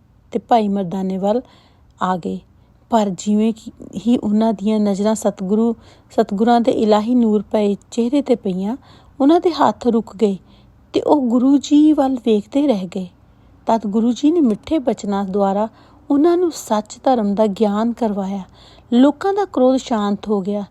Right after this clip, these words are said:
ਉਹ ਅਚਰਜ ਵਿੱਚ ਡੁੱਬ-, ਡੁੱਬੇ। ਸਤਿਗੁਰਾਂ ਦੇ ਸੱਤ ਬਚਨ ਸੁਣਦੇ ਗਏ ਤੇ ਨਿਹਾਲ ਹੁੰਦੇ ਗਏ।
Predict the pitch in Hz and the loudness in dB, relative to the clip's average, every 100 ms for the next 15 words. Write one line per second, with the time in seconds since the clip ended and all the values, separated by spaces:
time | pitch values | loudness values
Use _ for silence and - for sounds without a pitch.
0 | _ _ _ - - 330 427 466 _ _ | _ _ _ -4 0 4 4 2 _ _
1 | _ _ _ _ _ _ _ - 214 - | _ _ _ _ _ _ _ -8 -8 -8
2 | _ - _ _ _ _ - 247 - - | _ -20 _ _ _ _ -4 -2 -2 0
3 | 311 320 302 294 - - 220 - - - | 2 2 0 -2 -2 -10 -10 -10 -14 -10
4 | 214 196 185 170 220 220 - _ - 294 | -2 0 0 0 0 -2 -12 _ -2 0
5 | 285 247 285 294 277 262 233 226 214 196 | 0 0 2 2 2 0 -2 0 -2 -4
6 | 233 220 - 214 202 202 190 202 208 226 | -4 -4 -4 -2 0 2 2 0 0 0
7 | 240 233 208 202 214 196 - 185 220 | 0 0 -2 -2 -2 -4 -6 -8 -10